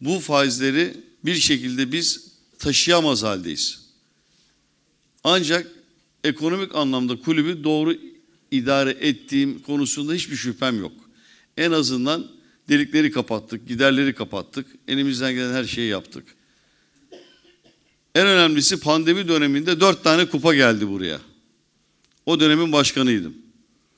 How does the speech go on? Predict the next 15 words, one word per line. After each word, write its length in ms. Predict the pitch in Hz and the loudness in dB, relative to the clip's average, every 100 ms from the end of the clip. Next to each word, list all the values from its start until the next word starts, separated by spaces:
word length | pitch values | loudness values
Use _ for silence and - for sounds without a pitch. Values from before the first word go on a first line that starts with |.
| _ _ _ _ _ _ | _ _ _ _ _ _
Kolum 320 | 139 160 160 | 4 6 6
kırıldı. 540 | 156 139 110 123 147 - | 4 4 4 0 -2 -6
Üç 160 | 175 | -6
kere 220 | - 156 151 | 0 2 2
covid 260 | 147 156 151 | 2 2 2
oldum. 400 | 123 117 156 - - - _ _ _ _ _ | 0 0 -4 -6 -14 -20 _ _ _ _ _
Herkes 400 | - 165 147 139 | -2 -2 0 2
evinde 340 | 143 135 131 | 2 2 0
oturduğu 440 | 131 127 135 135 147 | -2 -4 -4 -2 0
zamanlarda 640 | 127 123 120 113 113 107 | 0 0 0 0 0 0
mecburen 500 | 110 120 104 123 117 | 2 0 2 2 2
tabii 240 | 113 104 113 | 0 -4 -4
ki 200 | 151 127 | -4 0
ben 240 | 143 160 - _ _ _ _ _ _ - | 0 0 -12 _ _ _ _ _ _ -4
buralarda 760 | 143 143 131 117 131 147 - | 0 2 2 2 0 -2 -6